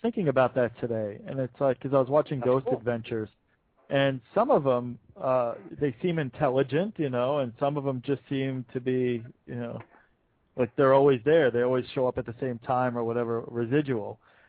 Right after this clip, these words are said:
Speaker 1: I don't know because, uh, where do they come from? I, uh, it would have to be,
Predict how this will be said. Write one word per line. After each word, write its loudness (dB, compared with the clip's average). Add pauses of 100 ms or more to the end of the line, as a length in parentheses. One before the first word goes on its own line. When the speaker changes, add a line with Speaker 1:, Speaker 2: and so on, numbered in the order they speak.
(340)
Speaker 1:
I 2
don't 2
know 4
because, -2
uh, 0 (560)
where 0
do -6
they 4
come -4
from? -2 (120)
I, 4
uh, 2 (1000)
it 0
would 2
have 0
to 2
be, -2